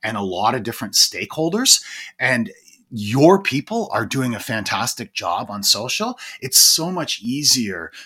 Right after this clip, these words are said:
to bring those other stakeholders into the conversation and maintain deal momentum right to the finish line.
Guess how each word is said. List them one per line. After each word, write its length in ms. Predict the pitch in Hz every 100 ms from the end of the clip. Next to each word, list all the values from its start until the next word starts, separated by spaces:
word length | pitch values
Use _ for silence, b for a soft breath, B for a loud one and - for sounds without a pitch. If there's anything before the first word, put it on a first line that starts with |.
| _
to 100 | 127
bring 560 | 101 98 117 131 135 127
those 240 | 117 107
other 240 | 113 120
stakeholders 800 | 113 - 117 113 113 104 101 98 -
into 320 | 120 120 117
the 100 | 104
conversation 840 | - 104 101 95 - 95 95 - 101
and 220 | 92 92
maintain 640 | 101 98 95 - 110 107
deal 260 | 92 98 101
momentum 560 | 101 95 92 - 92 90
right 160 | 92
to 100 | -
the 120 | 90
finish 360 | 87 90 85 -
line. 240 | 80 78